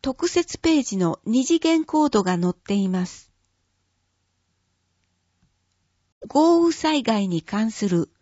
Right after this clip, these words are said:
市役所以外の相談窓口。表。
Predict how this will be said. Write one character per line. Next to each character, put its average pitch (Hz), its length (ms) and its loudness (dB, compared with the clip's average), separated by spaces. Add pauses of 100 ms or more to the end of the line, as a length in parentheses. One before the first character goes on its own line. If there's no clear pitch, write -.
(180)
市 - 220 -4
役 339 260 0
所 196 220 2
以 247 100 2
外 240 260 2
の 165 180 0
相 277 320 0
談 254 280 2
窓 220 260 0
口。 - 480 -8 (1400)
表。 269 420 2